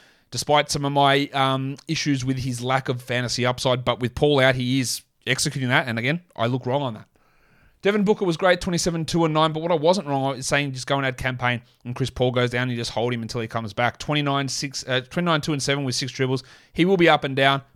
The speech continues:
but you're gonna get a great option here while, while Paul is out. And Torrey Craig's a solid fourteen team league guy, thirteen and ten with three threes, two steals and one block. But this is one of his best performances.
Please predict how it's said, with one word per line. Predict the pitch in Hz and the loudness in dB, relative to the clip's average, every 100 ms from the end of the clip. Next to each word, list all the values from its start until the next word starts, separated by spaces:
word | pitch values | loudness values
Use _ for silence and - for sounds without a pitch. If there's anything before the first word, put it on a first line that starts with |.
| - | -4
but | |
you're | 139 | 2
gonna | 160 151 | 2 4
get | 131 | 2
a | |
great | 123 131 127 | 4 4 4
option | 127 - | 2 -2
here | 123 123 | 2 2
while, | 120 117 113 _ | 2 0 0 _
while | 120 | -4
Paul | 113 113 104 | -4 -6 -6
is | 98 | -6
out. | 104 117 - - _ - | -8 -8 -16 -20 _ -10
And | 151 | 0
Torrey | 208 208 | 4 4
Craig's | - 196 190 160 | 4 2 2 -2
a | |
solid | - 185 175 165 | -2 0 0 -2
fourteen | - 160 165 151 | -4 -2 -2 0
team | 151 147 | -2 0
league | 143 | 0
guy, | 139 147 | 2 2
thirteen | 143 151 143 139 | 2 0 0 -4
and | 135 | -2
ten | 139 | -4
with | 139 127 | -4 -4
three | 135 131 | -4 -4
threes, | 131 123 | -2 -4
two | - 127 | -4 -6
steals | - 120 113 | -4 -4 -4
and | 117 | -6
one | 107 | -6
block. | 104 101 | -6 -6
But | |
this | 160 | -2
is | |
one | 165 151 | 0 0
of | |
his | 127 | 0
best | 120 117 | 0 -2
performances. | - 113 107 107 95 | -4 -8 -8 -8 -12